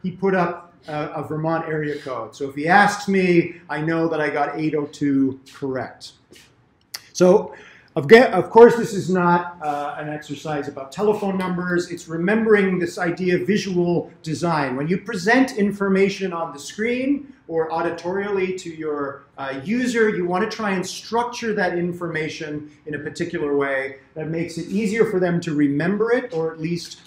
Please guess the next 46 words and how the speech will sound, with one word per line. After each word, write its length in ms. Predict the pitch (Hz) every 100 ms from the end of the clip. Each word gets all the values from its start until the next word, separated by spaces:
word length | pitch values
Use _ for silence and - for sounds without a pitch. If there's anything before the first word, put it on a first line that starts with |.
| _ _
recognize 800 | 131 147 147 165 135 123 113 107
it. 160 | 98 - _ _
So 380 | - 202 151 - -
chunking 480 | - 247 254 247 233
is 100 | 170
this 220 | 202 -
idea. 400 | 165 151 262 269
It's 120 | -
a 40 |
very, 400 | 175 202 196 202
uh, 160 | - -
very 220 | 196 202
popular 440 | 202 175 196 170 160
idea, 240 | 156 165
been 140 | 160
around 220 | 151 151 151
for 80 |
a 40 | 147
long 220 | 147 156
time 260 | 151 151 139
in 60 |
psychology, 920 | 135 135 127 185 202 208 202 196 180 - - _
breaking 380 | - 220 254 262
the 140 | 226 214
information 640 | 214 208 185 190 190 180
up 240 | 175 170
into 240 | 180 160 156
manageable 920 | 147 151 165 160 151 139 147 139 143 -
chunks. 540 | 147 117 - - - _ _ _ _ _ - - - _ _ _
When 200 | 165 165
your 260 | 170 208 214
users 580 | 202 226 202 214 170 151
use 280 | 180 190
your, 400 | 180 175 165 156
uh, 480 | 156 147 143 139 151
use 240 | 151 160 147
your 200 | 160 165
A 140 | 170
S 140 | 170
L 200 | 175 160
educational 600 | 151 - - 156 151 151
software, 560 | 139 160 156 190 226 220
they're 100 | 208
gonna 120 | 175
have 220 | 165 175
to 280 | 175 156 151